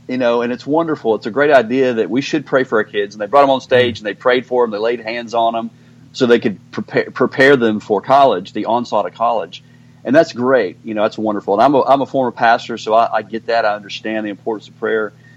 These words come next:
Speaker 1: But we gotta do more than just pray. In
Speaker 2: Mm.
Speaker 1: fact, um, you know, it's not just, uh, you know, it's not just high school kids, but it's also,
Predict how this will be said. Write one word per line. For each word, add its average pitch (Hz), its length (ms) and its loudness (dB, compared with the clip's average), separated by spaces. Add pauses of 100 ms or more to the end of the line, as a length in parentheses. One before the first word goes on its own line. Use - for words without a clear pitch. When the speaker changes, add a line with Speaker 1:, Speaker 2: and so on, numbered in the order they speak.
(160)
Speaker 1:
But 113 160 4
we 113 160 -2
gotta 131 320 4
do 107 160 -4
more 107 280 -4
than 98 180 -12
just 92 240 -16
pray. 104 380 0
In 104 260 -10
Speaker 2:
Mm. - 20 -14
Speaker 1:
fact, 107 380 4 (320)
um, 98 420 4 (200)
you 110 100 -6
know, 98 320 -2 (420)
it's 110 220 -10
not 160 220 4
just, 117 460 -2
uh, 104 200 0
you 113 80 -4
know, 101 160 0
it's - 160 -8
not 135 160 0
just 107 220 -6 (800)
high 120 220 2
school 110 400 -2
kids, 104 460 -2
but 101 180 -4
it's - 240 -10
also, 101 640 2